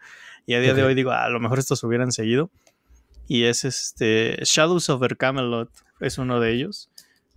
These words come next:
Speaker 1: Cuando yo
Speaker 2: Ok.
Speaker 1: empecé en la aventura lúdica, pues empecé con Will Wheaton,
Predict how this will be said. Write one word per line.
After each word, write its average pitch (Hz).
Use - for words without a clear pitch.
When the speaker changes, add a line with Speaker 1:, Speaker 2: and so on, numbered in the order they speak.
Speaker 1:
Cuando 120
yo 127
Speaker 2:
Ok. 143
Speaker 1:
empecé 135
en 113
la 104
aventura 110
lúdica, 143
pues -
empecé 101
con 107
Will 107
Wheaton, 113